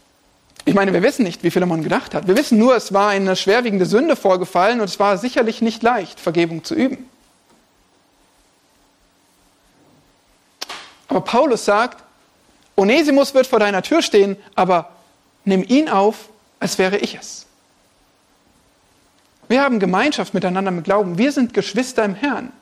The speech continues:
Es ist egal, ob ich da stehe oder Onesimus. Nimm ihn auf. Und jetzt zu uns.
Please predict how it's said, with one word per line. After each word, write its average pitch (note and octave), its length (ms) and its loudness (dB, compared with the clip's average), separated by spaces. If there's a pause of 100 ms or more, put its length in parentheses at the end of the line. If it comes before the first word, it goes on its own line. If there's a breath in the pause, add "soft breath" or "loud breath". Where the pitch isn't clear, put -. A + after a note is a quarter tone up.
(520)
Es E3+ 60 -6
ist E3 120 -4
egal, A3 300 2
ob - 100 -6
ich G#3 140 -10
da G3 100 0
stehe F#3 300 2
oder F3+ 180 -2
Onesimus. G3 600 -6 (800)
Nimm G3+ 380 0 (400)
ihn F3+ 360 -2 (240)
auf. E3+ 220 -4 (4000)
Und G3+ 100 2
jetzt F#3 240 0
zu A3 100 2
uns. A#3 400 -4